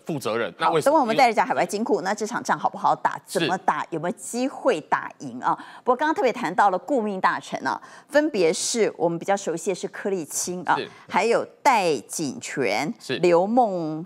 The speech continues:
Speaker 2: 芬
Speaker 1: 刘梦芬。
Speaker 2: 以及吴介远啊，所以这一次出手要打的是老陈跟老大。
Speaker 1: 是。
Speaker 2: 那为什么是有老大呢？是因为现在是他在管吗？
Speaker 1: 呃，目前这个E I S的这一家
Speaker 2: 是海外的。
Speaker 1: 公司，海外的公司由这个，
Speaker 2: 啊。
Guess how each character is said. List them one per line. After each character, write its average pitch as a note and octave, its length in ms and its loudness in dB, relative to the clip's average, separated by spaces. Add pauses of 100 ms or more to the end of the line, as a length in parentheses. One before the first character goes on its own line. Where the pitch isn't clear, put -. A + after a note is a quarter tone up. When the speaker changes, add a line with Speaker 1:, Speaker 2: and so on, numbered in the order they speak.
Speaker 2:
芬 D4+ 200 4
Speaker 1:
刘 A3 100 -8
梦 C3 100 -8
芬。 B2+ 160 -6
Speaker 2:
以 E3 140 -4
及 E3+ 440 -6 (120)
吴 D#3+ 380 -2
介 F3+ 500 0 (140)
远 C#3+ 360 -6
啊， C3+ 160 0 (280)
所 - 140 -4
以 B3+ 60 2
这 C4+ 220 -2
一 A#3 100 0
次 A#3 220 -6
出 - 260 -2
手 C3+ 240 0
要 F3+ 160 4
打 D3 240 -2
的 D#3+ 80 -8
是 E3 220 0
老 C#3+ 240 -2
陈 D3 400 -6
跟 A3 280 2 (140)
老 D#3+ 240 2 (220)
大。 F#3 260 2 (100)
Speaker 1:
是。 - 140 -4
Speaker 2:
那 A3 120 6
为 F#4 220 4
什 G#3 160 -4
么 D#3 80 -4
是 - 140 -6
有 F3+ 120 4
老 D3+ 220 -2 (120)
大 B3 280 -2
呢？ G3+ 280 -4 (320)
是 - 100 -8
因 D#4+ 40 0
为 D#4+ 40 2
现 E4 180 0
在 D#4 80 2
是 C#4+ 140 -2
他 C#4+ 140 -4
在 C4 100 -2
管 F#3 320 0
吗？ F3 240 -4 (480)
Speaker 1:
呃， C3 260 2
目 A3+ 200 2
前 C3+ 300 -4
这 E3+ 160 2
个 E3 240 0
E F3+ 200 -4
I D#3 280 2
S D3 260 -4
的 A2 160 -4
这 C3 140 -4
一 C#3 80 -2
家 A#3 160 2
Speaker 2:
是 - 80 0
海 E3+ 120 2
外 G#3+ 220 2
的。 C#3 80 -4
Speaker 1:
公 C3+ 140 -2
司， - 60 -16
海 - 160 -2
外 D#3+ 100 4
的 C3+ 80 -4
公 C#3 220 0
司 D3+ 180 -4
由 B2+ 160 0
这 C#3 220 0
个， A#2+ 240 -2
Speaker 2:
啊。 - 40 -8